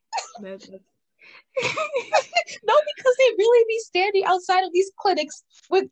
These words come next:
Speaker 2: with their, with their signs, and they be chanting and harassing people that just wanna get an abortion.
Speaker 1: Mm-hmm.
Speaker 2: And I can't believe that, what's it called, Alabama and Georgia, they, like, literally criminalized the procedure, and it's crazy to me.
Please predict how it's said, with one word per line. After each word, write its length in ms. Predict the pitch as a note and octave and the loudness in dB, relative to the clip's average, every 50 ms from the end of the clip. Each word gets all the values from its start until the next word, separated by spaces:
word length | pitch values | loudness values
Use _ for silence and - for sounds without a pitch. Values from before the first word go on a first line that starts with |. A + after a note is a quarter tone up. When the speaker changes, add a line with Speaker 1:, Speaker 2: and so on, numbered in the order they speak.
| _ | _
Speaker 2:
with 180 | B3+ E4+ F4+ F4+ | -4 -4 -2 0
their, 180 | F#4+ F4 F4+ F4 - - _ _ | 0 0 0 0 -2 -8 _ _
with 180 | B3 C#4 F4+ F#4 _ | -12 -10 -10 -10 _
their 260 | F4 E4+ D#4+ D#4 C#4+ C4+ | -2 0 2 2 0 -2
signs, 800 | - - - A3 C4 D4+ D#4+ D#4+ D#4+ E4 D#4+ D#4 D4+ B3+ - - - | -4 -8 -6 -4 -2 -2 -2 -2 -4 -6 -10 -12 -14 -14 -16 -16 -12
and 280 | - C#4 C#4 B3+ B3 A#3+ _ _ _ _ | -8 -6 -6 -6 -6 -10 _ _ _ _
they 80 | C#4+ E4 | -10 -4
be 160 | F4 F4+ F4 - - | -4 -4 -4 -4 -6
chanting 680 | - F4+ C#4 D#4 F4 F4+ - F#4 D#4+ D4+ C#4+ B3+ B3 B3+ _ _ _ - | -4 -4 -2 -4 -4 -4 -6 -6 -6 -6 -8 -10 -12 -14 _ _ _ -6
and 120 | D#4 D#4 D4+ | -6 -4 -4
harassing 600 | D#4 C#4+ C4 A#3+ B3 C4 E4+ F4 - F4 D#4 D#4 | -4 -4 -2 -2 -2 -2 -2 -4 -6 -12 -14 -14
people 260 | - D4 - _ D4 B3+ | -20 -20 -20 _ -12 -8
that 220 | C4+ B3+ A3+ A3 | -8 -8 -8 -8
just 260 | G#3+ - D4+ E4 - - | -10 -8 -10 -10 -10 -8
wanna 200 | D4 D4 D#4 D#4 | -8 -8 -6 -6
get 160 | C4 D4 D4+ D#4 | -6 -8 -8 -8
an 100 | D4 C4 | -8 -8
abortion. 720 | A#3+ G#3 A3+ A#3 C#4 D#4+ D4+ - - - G3 F#3+ G3+ A3 - _ _ _ _ _ _ _ _ | -8 -6 -6 -8 -8 -8 -10 -16 -16 -16 -16 -16 -16 -18 -20 _ _ _ _ _ _ _ _
Speaker 1:
Mm-hmm. 220 | B3+ B3 B3 B3+ B3+ | -14 -12 -10 -6 -2
Speaker 2:
And 280 | C#4+ D4+ D4 D4 B3+ - _ _ _ _ _ _ _ _ _ _ - | -2 -2 -2 -2 -4 -10 _ _ _ _ _ _ _ _ _ _ -2
I 80 | F4 | -2
can't 260 | F4+ - A4+ G#4 G4 F#4+ | 0 0 -2 -2 -2 -2
believe 360 | F#4 D#4+ C#4+ D#4+ F4 F#4 D#4+ C#4+ | -4 -4 -4 -4 -4 -4 -4 -2
that, 180 | D4+ C#4+ A#3+ - | 0 0 0 0
what's 180 | D4+ D#4 - F4+ | -4 -6 -8 -10
it 80 | - - | -6 -4
called, 200 | C#4 B3 - - | -2 -2 0 0
Alabama 520 | C4 D#4+ E4+ D#4+ B3+ C4+ D#4 D#4+ D#4+ D4+ | 0 0 0 -2 -4 -6 -8 -8 -8 -8
and 140 | C#4 B3 A#3+ | -8 -8 -8
Georgia, 520 | G#3+ C#4 C#4+ D4 A#3+ G#3+ B3 A3 G#3 G#3+ - _ _ _ _ _ _ _ _ | -6 -6 -6 -6 -6 -6 -8 -8 -8 -10 -12 _ _ _ _ _ _ _ _
they, 140 | B3+ C#4 D4 | -8 -4 -2
like, 140 | D#4 D4 C4+ | -2 -2 -2
literally 420 | B3+ C4+ D4 D4 D#4 D#4 D4 B3+ B3+ - | -4 -6 -6 -6 -6 -8 -10 -10 -10 -10
criminalized 460 | D#4 D4 C#4+ C#4 C4+ C4 B3+ B3+ A#3 | -10 -10 -8 -6 -4 -4 -4 -4 -6
the 80 | A#3+ B3+ | -10 -12
procedure, 720 | - - A#3+ - _ _ _ _ - F#3+ F#3+ G3 G3+ A3+ - | -12 -14 -16 -18 _ _ _ _ -12 -10 -10 -10 -10 -10 -12
and 140 | C#4 C#4+ D4+ | -12 -12 -12
it's 160 | D4+ D4 - | -14 -16 -18
crazy 400 | - _ D#4 D4+ E4 E4 D4+ D4 - - | -18 _ -12 -10 -10 -10 -12 -14 -16 -16
to 60 | A#3 | -14
me. 240 | G#3+ F#3+ F3+ G3 | -12 -12 -14 -14